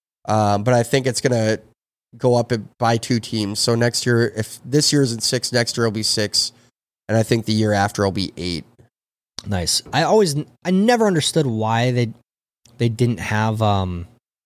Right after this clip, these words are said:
Speaker 2: the tournament in D one. It was always so stupid to me. It's like, wait a minute, so all, all these people just, you just get ranked and then you go to the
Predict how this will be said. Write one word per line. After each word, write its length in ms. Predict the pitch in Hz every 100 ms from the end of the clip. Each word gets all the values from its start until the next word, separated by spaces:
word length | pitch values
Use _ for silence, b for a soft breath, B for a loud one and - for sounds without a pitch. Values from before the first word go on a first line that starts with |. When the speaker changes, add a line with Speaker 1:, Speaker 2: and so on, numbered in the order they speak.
| _ _ _ _ _ _ - _ _ _ _
Speaker 2:
the 80 | 123
tournament 480 | - - 123 131 -
in 140 | 123 110
D 120 | 120
one. 300 | 107 107 123 _ _ _ 156
It 40 |
was 100 | 156
always 200 | 165 151
so 160 | - 135
stupid 320 | - 139 101
to 60 |
me. 160 | 92 90 _ _ _ _ _
It's 60 | 143
like, 80 |
wait 100 | 180
a 40 | 170
minute, 120 | 104
so 120 | -
all, 160 | 131 139
all 180 | 123 139
these 140 | 139
people 160 | 147 139
just, 160 | 123
you 100 | 143
just 140 | 127 113
get 100 | 95
ranked 400 | 92 95 117 107
and 100 | 98
then 80 |
you 80 | 107
go 100 | 104
to 40 | 104
the 200 | 92